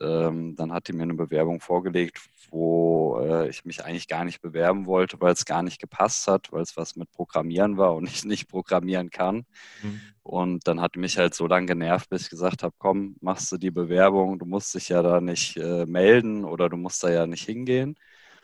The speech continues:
Speaker 1: Und, äh, dann letztendlich bin ich dann in dem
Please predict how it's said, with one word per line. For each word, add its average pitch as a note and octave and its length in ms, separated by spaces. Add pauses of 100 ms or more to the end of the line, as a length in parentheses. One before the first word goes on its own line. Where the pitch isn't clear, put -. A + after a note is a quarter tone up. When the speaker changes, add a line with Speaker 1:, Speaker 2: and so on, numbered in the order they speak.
(320)
Speaker 1:
Und, E2+ 600
äh, E2+ 420
dann E2+ 200
letztendlich F2+ 800 (380)
bin G2 140
ich - 180
dann F#2 280
in F2 180
dem F2+ 340